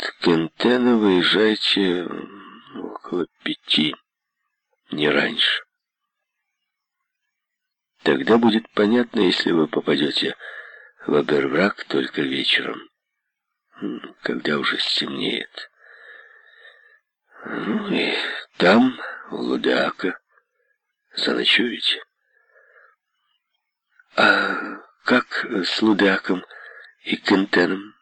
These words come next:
мсье?» спросила Николь. «М, знают они, что мсье Ховард с детьми хочет бежать из Франции?» «Не беспокойтесь, мадемуазель.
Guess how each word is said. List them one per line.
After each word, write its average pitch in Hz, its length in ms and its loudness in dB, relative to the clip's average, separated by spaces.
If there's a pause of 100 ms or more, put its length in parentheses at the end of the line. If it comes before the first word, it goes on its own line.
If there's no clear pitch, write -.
мсье?» - 540 -4 (800)
спросила 78 420 2
Николь. 71 460 -4 (1040)
«М, 123 160 -6 (120)
знают 135 440 0
они, 80 220 4
что - 260 2
мсье 78 420 2
Ховард 87 480 -2 (360)
с 80 140 0
детьми 98 320 0
хочет - 340 -2
бежать 104 360 0
из 76 100 -2
Франции?» 65 600 -4 (1080)
«Не 104 140 6
беспокойтесь, - 760 0
мадемуазель. 62 640 -4